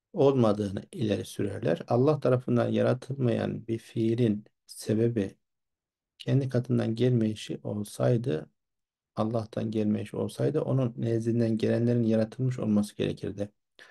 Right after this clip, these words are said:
Fakat Mu'tezile bunu kabul etmemektedir. Şu halde onların günahların Allah'ın yaratığı olmadığı şeklindeki görüşlerinin bozuk, kökünden yanlış olduğu ve ilmi bir değer taşımadığı ortaya çıkmıştır.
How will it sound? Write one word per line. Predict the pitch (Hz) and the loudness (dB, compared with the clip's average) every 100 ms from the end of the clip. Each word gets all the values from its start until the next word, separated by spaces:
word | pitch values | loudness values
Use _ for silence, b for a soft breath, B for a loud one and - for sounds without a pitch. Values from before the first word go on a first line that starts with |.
| B _ | B _
Fakat | - 135 131 127 | 0 2 2 2
Mu'tezile | 127 127 127 127 | 4 4 4 6
bunu | 120 120 | 4 2
kabul | 120 120 120 - - | 0 -2 -4 -6 -6
etmemektedir. | 127 110 104 104 113 143 | -4 0 2 0 0 -2
Şu | 143 127 | -2 0
halde | 117 104 110 | 0 0 0
onların | 110 104 131 156 - _ _ _ _ - | 2 2 2 -2 -8 _ _ _ _ -2
günahların | 120 127 123 139 131 | 4 4 6 4 4
Allah'ın | 117 117 127 135 | 2 4 4 4
yaratığı | 120 113 120 - 127 | 2 2 0 0 -2
olmadığı | 123 127 123 110 101 98 98 - _ _ | 0 0 2 0 -2 -6 -8 -18 _ _
şeklindeki | - 110 104 101 98 - 104 | -4 -4 -2 -2 -2 -4 -8
görüşlerinin | - 113 110 - 107 101 120 127 | -2 -2 -2 -2 0 2 2 4
bozuk, | 120 104 131 127 _ - | 4 4 0 -4 _ -6
kökünden | 127 123 110 107 | -2 2 2 2
yanlış | 104 101 110 151 151 - _ - | 2 0 0 -2 -4 -14 _ -8
olduğu | 123 98 117 156 127 | -2 -2 0 0 0
ve | - | 0
ilmi | 123 123 123 113 | 0 2 2 0
bir | 104 104 117 | -4 -4 0
değer | 110 104 | 0 0
taşımadığı | 123 123 107 104 82 | -6 -6 -6 -6 -4
ortaya | 98 117 - 117 | -4 -6 -4 -6
çıkmıştır. | - 104 - 123 - | -6 -14 -14 -14 -16